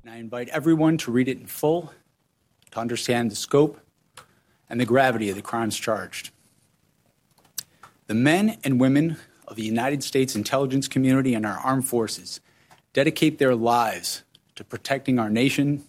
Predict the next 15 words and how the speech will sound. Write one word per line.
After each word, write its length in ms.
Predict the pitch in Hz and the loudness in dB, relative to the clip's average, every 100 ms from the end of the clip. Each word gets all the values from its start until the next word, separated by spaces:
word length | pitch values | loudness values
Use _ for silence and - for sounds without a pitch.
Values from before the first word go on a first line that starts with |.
| - | -12
and 120 | 110 | -10
its 100 | 104 | -6
people. 380 | - 110 80 78 _ _ _ _ _ _ _ _ _ _ _ _ | -2 -2 -4 -18 _ _ _ _ _ _ _ _ _ _ _ _
Our 100 | 131 | -2
laws 640 | 127 131 151 160 165 - - - _ | 2 6 6 6 2 -4 -8 -18 _
that 160 | 123 113 | -8 -6
protect 480 | 110 - 147 160 127 | -8 -4 -4 -2 0
national 360 | 127 135 139 | 0 0 -4
defense 440 | 120 113 127 127 127 | -4 -2 -2 0 -2
information 680 | 120 117 117 117 - 123 - _ _ _ _ | -2 0 0 0 -4 -6 -8 _ _ _ _
are 120 | - | -8
critical 640 | 120 - - 160 - - - _ _ _ _ _ | -8 -2 4 4 4 -2 -16 _ _ _ _ _
to 100 | - | -10
the 40 | |
safety 600 | 104 - 139 131 147 147 | -4 0 0 0 -2 -4